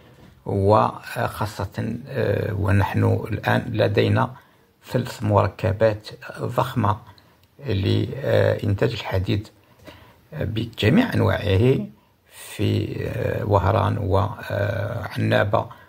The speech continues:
وميلا. إذن كل هذا ال-، المشاريع ستعزز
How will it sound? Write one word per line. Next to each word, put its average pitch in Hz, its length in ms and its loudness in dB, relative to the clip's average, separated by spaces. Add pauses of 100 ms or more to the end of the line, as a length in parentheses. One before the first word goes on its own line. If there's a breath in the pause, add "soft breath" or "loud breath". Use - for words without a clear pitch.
(300 loud breath)
وميلا. 104 1400 2 (480)
إذن 110 300 0 (200)
كل 247 200 0
هذا 113 280 4
ال-، 101 680 -2 (2000 loud breath)
المشاريع 113 680 2 (720)
ستعزز 113 1800 -2